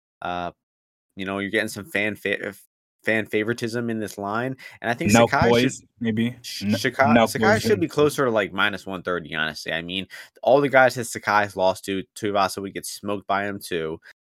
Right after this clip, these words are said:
Speaker 1: Um, Sakai had a, a pretty close fight with Ivanov that he was able to steal with a cage grab, while, you know, Tu-, Tuivasa was pretty cleanly beaten by Ivanov. Uh, both guys got robbery victories over, uh,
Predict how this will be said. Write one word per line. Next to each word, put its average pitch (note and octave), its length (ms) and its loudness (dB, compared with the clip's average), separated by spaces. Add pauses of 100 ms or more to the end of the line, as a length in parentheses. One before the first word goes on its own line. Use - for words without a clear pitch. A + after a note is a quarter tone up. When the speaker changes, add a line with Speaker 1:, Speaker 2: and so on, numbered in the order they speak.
(160)
Speaker 1:
Um, E2+ 360 -6
Sakai A#2 520 2
had A2+ 160 2
a, G2+ 240 0
a G#2+ 240 0
pretty A#3 360 -4
close C#3+ 360 -2
fight B2+ 200 2
with A2+ 140 2
Ivanov A#2+ 460 0
that A2 120 -8
he A#2+ 120 -2
was G#2+ 120 -2
able A2 260 -2
to G2+ 80 -2
steal G#2+ 560 0 (260)
with G2+ 160 -2
a F#2+ 40 -4
cage A2 460 0
grab, G#2+ 380 2
while, G2 500 -2
you F#2+ 80 -10
know, F#2+ 80 -12
Tu-, - 560 -4
Tuivasa G#2 280 0
was F#2+ 120 -6
pretty G2+ 240 -8
cleanly G2+ 480 -8
beaten F2 380 -8
by F2 140 -4
Ivanov. F2 540 -8 (400)
Uh, F2 220 -6
both A2+ 260 2
guys G#2 240 -2
got F2+ 220 0
robbery G2 460 0
victories G2 520 -6
over, F#2+ 480 -2
uh, F2+ 400 -2